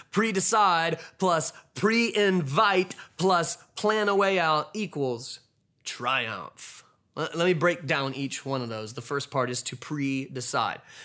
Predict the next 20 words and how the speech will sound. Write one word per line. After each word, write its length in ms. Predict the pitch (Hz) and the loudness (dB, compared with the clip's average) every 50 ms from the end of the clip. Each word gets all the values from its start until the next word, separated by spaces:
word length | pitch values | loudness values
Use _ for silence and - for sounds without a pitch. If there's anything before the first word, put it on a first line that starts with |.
| - - | -10 -4
You 100 | - 139 | -2 0
need 100 | 165 175 | 0 2
to 80 | 170 | 2
make 220 | 160 160 165 156 - | 2 0 0 0 -2
a 40 | |
list 320 | 139 143 175 170 151 - - | -2 0 0 0 0 -2 -4
of 80 | 131 | -4
things 520 | - - 180 180 160 139 135 139 - - - | -2 -2 0 0 0 0 -2 -4 -6 -6 -6
that 140 | 139 - - | -8 -6 -4
you 120 | 143 139 | -4 -4
will 280 | 147 151 131 135 147 139 | -2 0 0 0 -2 -4
and 140 | - 131 | -6 -6
will 140 | 120 123 127 | -4 -4 -2
not 240 | 135 135 156 143 139 | 0 0 -2 -2 -4
do 180 | 123 117 117 131 | -4 -4 -4 -4
or 200 | - 123 120 120 | -4 -4 -4 -2
say 320 | - - 120 107 123 95 - | -2 -2 -4 -4 -6 -8 -8
on 140 | 113 117 117 | -6 -6 -6
social 320 | - 113 113 - - 123 | -6 -8 -8 -8 -6 -6
media, 280 | 127 110 87 67 - | -6 -6 -8 -10 -16